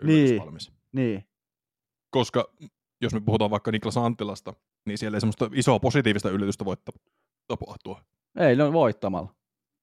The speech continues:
Speaker 2: Ei, mutta onko sekään niinku
Speaker 1: Ei
Speaker 2: yllätys,
Speaker 1: sekään,
Speaker 2: yllätys?
Speaker 1: ei se on niinku yllätys,
Speaker 2: Jos se,
Speaker 1: yllätys,
Speaker 2: jos
Speaker 1: jos
Speaker 2: sä oot,
Speaker 1: Anttila
Speaker 2: jos sä oot
Speaker 1: voittaa.
Speaker 2: vuoden sisällä ollut kaksi kertaa majoreissa toi,
Speaker 1: Niin.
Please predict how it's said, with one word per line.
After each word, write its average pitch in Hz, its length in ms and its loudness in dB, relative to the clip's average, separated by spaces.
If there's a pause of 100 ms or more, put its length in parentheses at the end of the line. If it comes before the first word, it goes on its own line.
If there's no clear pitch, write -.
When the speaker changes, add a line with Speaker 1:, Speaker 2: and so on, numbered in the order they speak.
(120)
Speaker 2:
Ei, 151 140 6
mutta 135 300 2
onko 131 120 6
sekään 123 280 4
niinku 120 180 4
Speaker 1:
Ei 127 80 2
Speaker 2:
yllätys, 180 200 10
Speaker 1:
sekään, 185 300 10
Speaker 2:
yllätys? - 240 -2
Speaker 1:
ei 190 120 10
se 180 120 8
on 175 140 10
niinku 151 300 6
yllätys, 113 280 2
Speaker 2:
Jos 131 160 4
se, 147 60 6
Speaker 1:
yllätys, 139 80 8
Speaker 2:
jos 143 60 8
Speaker 1:
jos 123 60 4
Speaker 2:
sä - 60 4
oot, 147 80 8
Speaker 1:
Anttila 139 240 6 (120)
Speaker 2:
jos 117 120 4
sä 131 60 4
oot 120 40 4
Speaker 1:
voittaa. 107 80 2
Speaker 2:
vuoden 131 220 4
sisällä 127 220 2
ollut 123 120 2
kaksi 123 200 2
kertaa 120 240 0
majoreissa 104 440 2
toi, - 140 6
Speaker 1:
Niin. 120 240 4